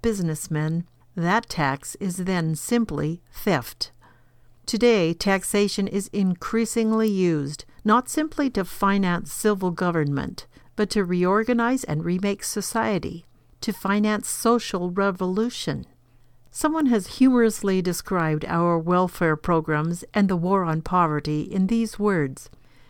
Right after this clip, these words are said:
"We intend to take poverty away from those who are using it foolishly and give it to those who don't have any." Make it legal.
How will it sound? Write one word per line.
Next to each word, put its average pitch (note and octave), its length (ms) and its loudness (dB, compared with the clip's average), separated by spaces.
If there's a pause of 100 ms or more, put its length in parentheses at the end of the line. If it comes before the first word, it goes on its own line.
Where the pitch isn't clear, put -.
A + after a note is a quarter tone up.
(140)
"We C#4 160 8
intend C#4+ 400 2
to B3+ 100 4
take G#3+ 340 0
poverty G3+ 480 6
away G3+ 360 2
from D#3 240 -2
those F3 340 0
who G#3 160 0
are E3 100 2
using A3 360 0
it A#3+ 160 0
foolishly E3 720 0 (340)
and A#3 200 4
give B3 160 2
it C#4 140 0
to F#3 120 2
those A#3+ 360 2
who F#3+ 140 2
don't G#3 280 2
have F#3 320 2
any." C#3+ 360 -2 (1120)
Make G#3 220 2
it A#3 100 4
legal. F3+ 480 0